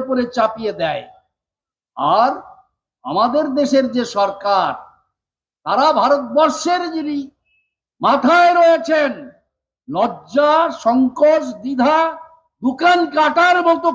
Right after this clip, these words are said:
কিছুই নাই, কিছুই নাই, কিছুই নাই। হাত জোড়ে করে ক্ষমা চেয়ে যে রাষ্ট্রনেতা কৃষকদের তিনটে আইন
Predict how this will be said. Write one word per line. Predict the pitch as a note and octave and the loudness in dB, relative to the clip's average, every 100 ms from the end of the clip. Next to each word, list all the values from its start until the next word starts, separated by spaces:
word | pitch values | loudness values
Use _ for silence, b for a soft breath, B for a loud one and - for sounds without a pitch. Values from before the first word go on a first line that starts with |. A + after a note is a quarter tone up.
| E4 | -4
কিছুই | E4 E4 F4+ | -6 -4 0
নাই, | D#4+ D#4 C#4+ | 2 2 0
কিছুই | D#4+ D4+ D#4+ D4 | -8 -8 -6 -6
নাই, | C4+ C4 | -4 -6
কিছুই | - B3 A3+ A3+ F3+ | -8 -16 _ _ _
নাই। | C#3+ _ _ _ _ _ _ - | -20 _ _ _ _ _ _ -2
হাত | C4+ F4 F#4 C#4+ | 2 4 2 0
জোড়ে | F4 F4+ E4+ E4 | 0 2 2 2
করে | F4 F4 | 2 2
ক্ষমা | - D#4+ E4+ E4 | 0 2 2 2
চেয়ে | E4+ E4+ E4 C#4+ - - _ _ _ _ _ _ _ _ _ _ _ _ | 0 2 4 2 -4 -20 _ _ _ _ _ _ _ _ _ _ _ _
যে | C#4 E4+ | 2 4
রাষ্ট্রনেতা | F4 E4+ - F4+ F4 F4 F4 F4+ F4+ C#4 - - _ _ _ _ _ _ | 2 0 -4 -6 -2 -2 2 2 4 0 -4 -18 _ _ _ _ _ _
কৃষকদের | C#4 D#4 E4+ D#4 E4+ E4+ B3+ | -4 0 0 2 0 0 -2
তিনটে | F4 E4 D#4+ E4+ D#4+ | -2 -2 0 2 4
আইন | E4 F4 | 2 0